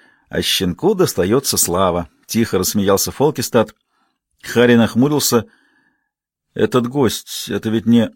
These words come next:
«Расслабься, это не Фрэкен Силье Графсенг, а всего лишь старые коллеги. Я их кофе угостил».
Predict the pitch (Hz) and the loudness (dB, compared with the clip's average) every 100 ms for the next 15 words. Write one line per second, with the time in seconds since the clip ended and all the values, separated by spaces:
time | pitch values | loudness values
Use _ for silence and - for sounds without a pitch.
0 | _ _ - 95 95 - 120 127 123 - | _ _ -2 0 2 4 4 4 2 0
1 | 123 120 110 117 117 - 123 135 135 127 | 2 4 4 4 2 4 2 2 2 0
2 | - 131 123 120 113 127 120 - 117 - | 0 0 2 2 2 2 2 0 -2 -2
3 | - 117 117 - 214 220 175 - 196 170 | -12 -14 -8 0 2 2 2 2 2 2
4 | - 156 135 87 76 - 110 131 - 110 | 4 4 4 0 -6 -6 -2 -2 0 -4
5 | - 85 90 - 80 | -2 -6 -6 -6 -10